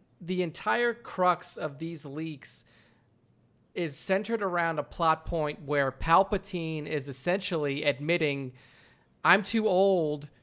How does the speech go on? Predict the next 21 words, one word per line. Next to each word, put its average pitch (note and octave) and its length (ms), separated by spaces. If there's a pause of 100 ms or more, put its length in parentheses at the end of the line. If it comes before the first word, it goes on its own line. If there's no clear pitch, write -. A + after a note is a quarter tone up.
(340)
to F3 120
do F3+ 260
anything F3 360
else, F3+ 220
and E3 100
I'm F3 120
so F3+ 220
weak, E3+ 480 (220)
so F3+ 260
I F3 220
just G3 260
want F#3 300 (320)
to F3 100
pull E3 340
Rey E3+ 260
and F#3+ 100
Kylo D#3+ 500
in D#3 120
to D#3 120
run D3 300
the C#3 240